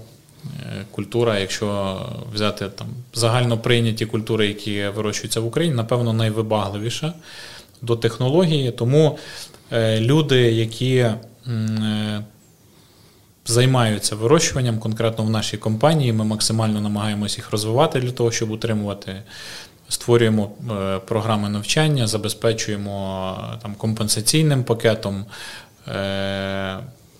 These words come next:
ще певними речами, які, м, дозволяють їм бути залученими максимально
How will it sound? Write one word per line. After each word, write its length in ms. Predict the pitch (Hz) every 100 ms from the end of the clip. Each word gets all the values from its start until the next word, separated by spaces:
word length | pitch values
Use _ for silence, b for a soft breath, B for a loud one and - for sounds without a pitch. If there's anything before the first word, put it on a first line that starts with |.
| -
ще 200 | - 147
певними 440 | 151 139 135 123 120
речами, 440 | 117 185 185 123
які, 460 | 117 113 139 147 127 - - -
м, 600 | 104 107 107 107 104 104 B B B B B -
дозволяють 920 | 110 110 117 120 139 135 117 113 - - -
їм 280 | 107 127 110
бути 560 | 120 120 113 107 104 B B B -
залученими 880 | 107 117 120 117 110 104 98 98 - -
максимально 720 | 107 - 123 147 165 151